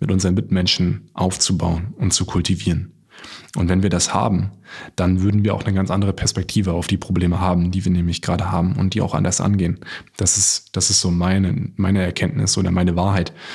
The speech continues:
mittlerweile nach den, nach den letzten Jahren an eigener Entwicklung und den eigenen Erfahrungen, die ich eben mit dir geteilt habe und auch nach den Methoden und Werkzeugen, die ich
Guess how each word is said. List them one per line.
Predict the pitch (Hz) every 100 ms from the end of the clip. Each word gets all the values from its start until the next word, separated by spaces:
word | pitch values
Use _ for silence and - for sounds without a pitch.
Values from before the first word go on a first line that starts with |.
| - -
mittlerweile | 104 92 90 90 87
nach | 90 92
den, | - 92 87 80 - _ _ -
nach | 104 90
den | 98
letzten | 95 - -
Jahren | 87 90 85
an | 85 85
eigener | - 90 90
Entwicklung | 90 90 - 90 82
und | 98
den | 87
eigenen | 87 85
Erfahrungen, | 80 92 98 92
die | 90
ich | 90 - - - -
eben | 95 87
mit | 90
dir |
geteilt | 87 - 92 90
habe | 87 - - - - -
und | 87 82 85
auch | - 87 -
nach | 87
den | - 87 87 85 95
Methoden | 90 95 101 92
und | 85
Werkzeugen, | 92 - 98 95 90 90
die | 92
ich | 85 -